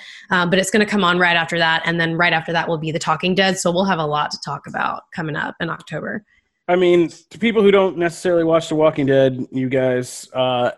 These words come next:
Speaker 2: does this add stakes that you would care about on the grand scale of the thing, or you just, like, still, yeah? Matt, Connor?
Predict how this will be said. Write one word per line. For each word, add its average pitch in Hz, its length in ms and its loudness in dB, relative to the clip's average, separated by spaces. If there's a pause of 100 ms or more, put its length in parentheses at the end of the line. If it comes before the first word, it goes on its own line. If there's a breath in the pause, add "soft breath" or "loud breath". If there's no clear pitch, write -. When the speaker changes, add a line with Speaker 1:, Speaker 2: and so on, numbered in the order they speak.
(320)
Speaker 2:
does 160 200 4
this - 500 0 (480)
add 151 280 2
stakes - 560 2
that 165 140 4
you 170 140 8
would 165 100 4
care 170 240 4
about 160 260 4
on 139 120 2
the 139 80 4
grand 127 280 2
scale 185 280 4
of 180 60 6
the 180 80 6
thing, 175 280 4
or 147 40 4
you 139 180 4
just, 123 240 -2
like, 113 240 -2
still, 113 440 -4 (120)
yeah? 92 340 -2 (1400)
Matt, 117 380 -2 (180)
Connor? 123 460 -2